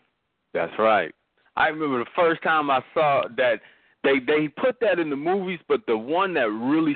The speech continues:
stood out was a futuristic movie, was, um, True Lies. Not True Lies.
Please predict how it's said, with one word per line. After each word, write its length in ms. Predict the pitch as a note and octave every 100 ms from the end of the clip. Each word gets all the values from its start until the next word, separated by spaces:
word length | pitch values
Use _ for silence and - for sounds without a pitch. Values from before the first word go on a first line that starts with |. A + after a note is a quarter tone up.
| -
stood 240 | D#3+ D3
out 260 | D3 A#2+ -
was 160 | A2+ G2
a 100 | F#2+ -
futuristic 800 | E3+ - B2 C3+ E3+ - A#2+ G#2+
movie, 520 | A2 G2+ F2+ F#2+ F2+ _ _ _ -
was, 340 | A#2 A#2 G#2+ - -
um, 320 | G#2+ G#2 F#2+ - -
True 240 | D#3 B2+
Lies. 500 | C#3 D3 A2+ C2+ A#1+ - B2+
Not 220 | B2+ -
True 160 | - D#2+
Lies. 360 | D#2 D#2 D#2